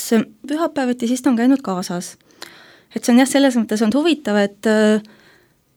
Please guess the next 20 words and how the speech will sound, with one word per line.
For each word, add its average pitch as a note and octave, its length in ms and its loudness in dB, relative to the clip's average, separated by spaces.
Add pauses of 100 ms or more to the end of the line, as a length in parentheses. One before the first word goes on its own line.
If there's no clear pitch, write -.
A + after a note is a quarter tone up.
et A#3+ 80 -12
tal B3 100 6
endal C4 260 6
ei A3 120 4
ole G#3+ 100 4
varem A#3 300 4
absoluutselt B3+ 580 0
mitte G3+ 240 0
mingisuguseid G3+ 560 2
kokkupuuteid C4 640 -2
olnud. B3+ 320 2 (1040)
Ja G#3 180 0
kui G#3 100 0
ma G#3+ 120 0
siis G#3+ 160 -4
peale, G#3+ 300 0
peale A3 280 0
seda G3+ 160 -2
esimest A3 360 -2
korda, G3 500 -2